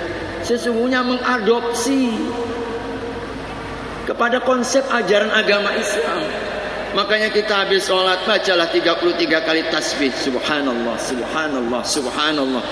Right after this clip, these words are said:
Nggak pernah jemu kita. Setiap sholat kita membaca Al-Fatihah. Coba bayangkan kalau kita sholat wajib saja tujuh belas kali. Belum sholat sunnahnya, rawatibnya. Belum sholat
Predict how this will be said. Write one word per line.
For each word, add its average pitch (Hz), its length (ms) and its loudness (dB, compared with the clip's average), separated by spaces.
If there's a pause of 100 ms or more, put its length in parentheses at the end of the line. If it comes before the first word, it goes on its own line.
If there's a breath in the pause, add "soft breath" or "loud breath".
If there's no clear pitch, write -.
(140)
Nggak 135 160 -4
pernah 156 320 -2
jemu 151 240 0
kita. 135 240 -2 (720)
Setiap 214 400 0
sholat 214 320 2
kita 214 320 0
membaca 202 400 2 (800)
Al-Fatihah. 214 800 0 (1120)
Coba 190 160 2
bayangkan 208 560 2
kalau 208 240 2
kita 208 400 0 (400)
sholat 214 320 2
wajib 214 320 2
saja 185 240 2
tujuh 214 320 0
belas 208 320 2
kali. 262 320 0 (560)
Belum 202 160 4
sholat 185 320 0
sunnahnya, 240 560 -2 (320)
rawatibnya. 220 800 2 (640)
Belum 202 240 4
sholat 196 320 0